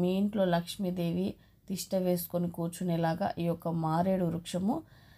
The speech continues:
పనిచేస్తుంది. అలాగే కొంతమంది భా-, ప్రేమికులు కానీ, భార్యాభర్తలు కానీ విడిపోయినప్పుడు వశీకరణ శక్తి కూడా సంపాదించుటకు ఈ యొక్క మారేడు వృక్షం అనేది చాలా బాగా పనిచేస్తుంది. మారేడు దళాలు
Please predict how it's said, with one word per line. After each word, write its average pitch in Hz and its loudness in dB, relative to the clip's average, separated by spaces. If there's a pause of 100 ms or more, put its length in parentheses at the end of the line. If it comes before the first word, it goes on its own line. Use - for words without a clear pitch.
(200)
పనిచేస్తుంది. 185 2 (220)
అలాగే 185 6 (120)
కొంతమంది 185 0 (180)
భా-, 175 4 (500)
ప్రేమికులు 190 2
కానీ, 185 4 (140)
భార్యాభర్తలు 180 4
కానీ 175 4
విడిపోయినప్పుడు 175 0 (140)
వశీకరణ 185 0 (140)
శక్తి 175 -6 (100)
కూడా 190 4 (880)
సంపాదించుటకు 180 2
ఈ 156 0
యొక్క 180 4
మారేడు 175 4
వృక్షం 175 0
అనేది 175 2
చాలా 175 4
బాగా 170 4
పనిచేస్తుంది. 165 0
మారేడు 160 4
దళాలు 175 4